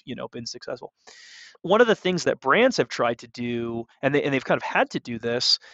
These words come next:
over the last however many years, is they try to, to rebrand and sort of remarket products that,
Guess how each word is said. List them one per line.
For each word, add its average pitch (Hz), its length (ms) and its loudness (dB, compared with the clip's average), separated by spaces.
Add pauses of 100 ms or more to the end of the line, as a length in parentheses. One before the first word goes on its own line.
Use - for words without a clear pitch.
(200)
over 127 160 -4
the 123 80 -6
last 123 340 2
however 127 240 -2
many 117 180 -6
years, 139 460 4
is 120 140 -4 (260)
they - 60 -12
try - 220 2
to, 139 200 4
to - 100 -4
rebrand 139 880 0
and 117 160 -2
sort 123 180 -8
of 113 80 -6 (160)
remarket 143 640 0
products 135 540 2
that, 120 340 2